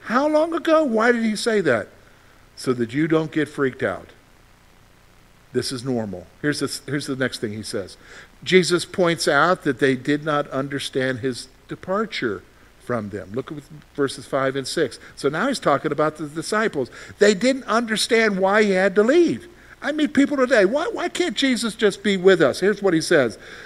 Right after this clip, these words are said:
"But now I go away to him who sent me, and none of you ask, 'Where are you going?' Because I have said these things to you, sorrow has filled your heart." He's saying, so it's like people don't have a clue or understanding about way things are set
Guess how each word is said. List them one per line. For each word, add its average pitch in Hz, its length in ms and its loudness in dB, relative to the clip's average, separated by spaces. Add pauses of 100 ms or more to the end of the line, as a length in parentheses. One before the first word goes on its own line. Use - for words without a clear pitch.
(160)
"But 160 160 4
now 190 380 6
I 147 100 10
go 151 240 6
away 139 600 6 (360)
to 139 120 2
him 139 200 0
who 151 120 -2
sent 220 300 0
me, 143 120 0
and 151 100 2
none 202 160 2
of 185 80 0
you 180 120 0
ask, 170 280 -2
'Where 190 120 2
are 196 40 4
you 196 100 -2
going?' 175 400 0 (640)
Because 156 280 4
I 185 120 6
have 185 120 4
said 226 320 4
these 131 240 2
things 175 520 2
to 196 120 -4
you, 196 320 0
sorrow 190 600 4
has 165 200 2
filled 190 320 2
your 190 140 0
heart." 208 400 -4 (1800)
He's 233 140 0
saying, 254 300 2
so 214 260 4 (180)
it's 220 180 2
like 226 220 2
people 262 260 2
don't 233 220 4
have 226 240 0
a 214 40 2
clue 294 380 2
or 208 140 6
understanding 226 720 2
about 214 400 2
way 202 260 4
things 196 400 0
are 190 80 -2
set 196 320 2